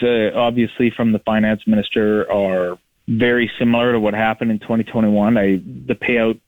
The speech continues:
for crop insurance was even larger that year.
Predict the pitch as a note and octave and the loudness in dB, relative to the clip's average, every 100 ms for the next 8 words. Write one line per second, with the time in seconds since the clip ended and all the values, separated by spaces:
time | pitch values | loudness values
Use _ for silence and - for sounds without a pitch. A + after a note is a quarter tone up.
0 | - - G#2+ G#2 G2+ G2+ - A2+ G#2+ G2+ | -20 -2 0 2 2 0 -2 -4 -2 -4
1 | A2 G#2+ G#2+ G#2+ F#2+ F2+ - - - - | 0 -2 -2 0 0 0 -6 -20 -20 -20
2 | _ C3+ B2 G#2 F#2 F#2 G2 A2+ B2 B2+ | _ 0 2 0 0 0 2 0 0 -2
3 | B2+ B2+ B2 A#2 B2 C3 | 0 0 2 2 2 0